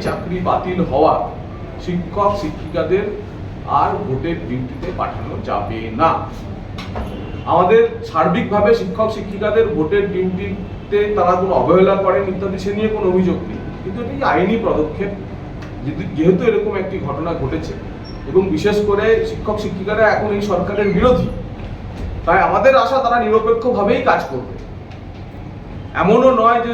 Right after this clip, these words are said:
সমগ্র শিক্ষক শিক্ষিকার যে কমিউনিটি তাদের প্রতি আমাদের কোনো বিদ্বেষ ভাবও আছে, কিন্তু যেহেতু ষোলো সালের চাকরি পাওয়া,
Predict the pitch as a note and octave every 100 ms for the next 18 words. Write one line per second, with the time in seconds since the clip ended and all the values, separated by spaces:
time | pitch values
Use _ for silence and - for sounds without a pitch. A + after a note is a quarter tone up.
0 | A3+ G3 A#3 A#3+ A3+ - G3+ A3+ G#3 -
1 | G#3+ G#3+ G#3+ G#3+ G#3 F#3+ F3+ F#3+ A3 G#3+
2 | - A3 A#3+ G3+ G3 G3+ F#3+ F3 F#3 F#3+
3 | F#3 D#3+ C#3 D#3 E3 - - D3+ D#3 B2+
4 | - - - - - - - - A3+ C#4+
5 | G#3 G#3 G3+ - E4 D#4+ - G#3 A#3 A#3
6 | A3+ A3+ G#3+ F3+ - F#3+ F3 E3+ E3